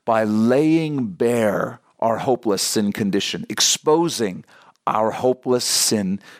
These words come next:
condition. Paul told us that the law, the law was a tutor designed to teach us that we're all sinners. We all fall short of the glory of God, and we all need a Savior.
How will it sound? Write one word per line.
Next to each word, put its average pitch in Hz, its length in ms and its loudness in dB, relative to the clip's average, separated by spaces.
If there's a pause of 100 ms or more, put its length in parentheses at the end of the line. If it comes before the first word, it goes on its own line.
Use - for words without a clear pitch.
condition. 117 680 -2 (340)
Paul 185 260 0
told 170 240 -2
us 151 140 0
that - 180 -4
the 131 100 2
law, 143 480 2
the 123 120 0
law 143 420 4
was 127 220 -2
a 110 80 -4
tutor 170 680 0 (440)
designed 165 580 2
to 156 80 0
teach - 500 0
us 117 440 0 (100)
that 147 160 0
we're 143 200 2 (100)
all 170 340 4
sinners. 98 560 -4 (320)
We 139 140 4
all 196 400 6
fall 143 280 -2
short 131 300 0
of 120 60 -4
the 120 80 2
glory 113 320 4
of 101 100 0
God, 107 240 2
and 127 100 0
we 135 160 2
all 156 600 2
need 135 240 0
a 131 40 2
Savior. 123 720 0